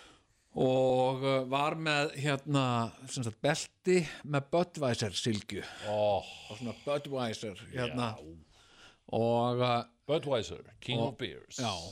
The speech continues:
Speaker 1: ég hef aldrei, sem sagt, vasarnir voru löngu farnir í þessum buxum. Það var að segja, var ekkert að setja neitt í vasana því að það, þeir duttu bara,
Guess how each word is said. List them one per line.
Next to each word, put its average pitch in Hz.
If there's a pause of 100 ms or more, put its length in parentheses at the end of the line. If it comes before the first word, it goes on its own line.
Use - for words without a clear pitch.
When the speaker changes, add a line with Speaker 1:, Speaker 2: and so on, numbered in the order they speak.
Speaker 1:
ég 117
hef 123
aldrei, 151 (140)
sem 139
sagt, 123
vasarnir 160
voru 151
löngu 160
farnir 143
í 123
þessum 117
buxum. 117 (520)
Það 113
var -
að 110
segja, 127
var 127
ekkert 123
að 117
setja 156
neitt 151
í 170
vasana 139
því 127
að 123
það, 135
þeir 131
duttu 143
bara, 127